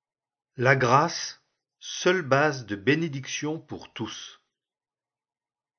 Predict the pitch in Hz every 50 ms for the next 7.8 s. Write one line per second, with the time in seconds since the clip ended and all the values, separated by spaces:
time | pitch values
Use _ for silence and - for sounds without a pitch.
0 | _ _ - 131 127 143 139 120 127 165 202 208 - - 147 139 135 131 - -
1 | 131 113 123 160 185 180 - 127 110 104 127 120 107 101 101 117 123 117 107 113
2 | 120 - - - - - 165 170 151 131 123 117 - - - 95 101 101 120 123
3 | 123 - - 156 151 143 127 123 117 117 117 113 117 110 117 113 - - - -
4 | - 143 127 - - 127 117 113 110 104 - 92 90 101 104 - - 151 147 139
5 | - - - _ _ _ _ _ _ _ _ _ _ _ - - 120 117 113 -
6 | - - 202 202 - 175 139 113 107 117 123 135 135 - - 120 123 113 135 135
7 | - 160 139 123 - - 107 98 95 95 87 90 87 85 85 82